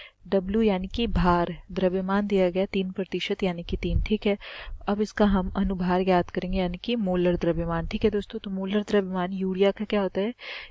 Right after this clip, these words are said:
यूरिया के लिए सूत्र होता है हमारे पास, दिया गया एनएच टू सी ओ एन एच टू, ठीक है। यदि ये इसे हम, अ, लिखे तो ये भी हो सकता है सीएच फ़ोर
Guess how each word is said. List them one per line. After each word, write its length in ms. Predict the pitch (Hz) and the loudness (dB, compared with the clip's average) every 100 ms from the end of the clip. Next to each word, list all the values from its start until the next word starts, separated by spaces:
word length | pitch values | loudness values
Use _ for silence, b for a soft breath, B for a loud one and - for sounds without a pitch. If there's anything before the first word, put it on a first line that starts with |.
| - | -10
यूरिया 380 | 185 190 190 202 | -6 -2 2 2
के 160 | - 196 | 4 4
लिए 140 | 185 | 4
सूत्र 300 | - - 208 | 4 0 0
होता 260 | 196 180 175 | -2 -2 -2
है 60 | |
हमारे 280 | 170 165 165 | -2 -2 -2
पास, 420 | - 208 240 - - - - - _ _ - | 0 2 0 -2 -14 -20 -20 -20 _ _ -2
दिया 260 | 196 202 202 | 4 4 4
गया 180 | 208 - | 2 0
एनएच 460 | 185 196 190 - - - - - - B - - | 0 2 0 -2 -8 -14 -20 -20 -20 B -12 -4
टू 200 | 196 196 | -4 -4
सी 400 | - - 214 214 | -10 -8 -2 0
ओ 160 | 185 - | 0 0
एन 200 | 185 185 | 0 2
एच 260 | 185 - - | -2 -2 -6
टू, 120 | 170 165 | -6 -4
ठीक 180 | 226 240 | -4 0
है। 180 | 214 180 | 0 0
यदि 180 | 180 190 | 0 2
ये 140 | 196 | 2
इसे 200 | 190 202 | 2 -2
हम, 260 | 196 196 214 - | -2 -4 -8 -12
अ, 40 | - - | -12 -4
लिखे 280 | 185 - 208 | -2 0 0
तो 120 | 196 | 0
ये 120 | 190 | 0
भी 80 | 185 | 0
हो 120 | 196 | -2
सकता 280 | 180 180 196 | -4 -4 -2
है 60 | 196 | -4
सीएच 460 | - 190 190 - | -2 0 0 0
फ़ोर 420 | - 190 226 - | -4 0 0 0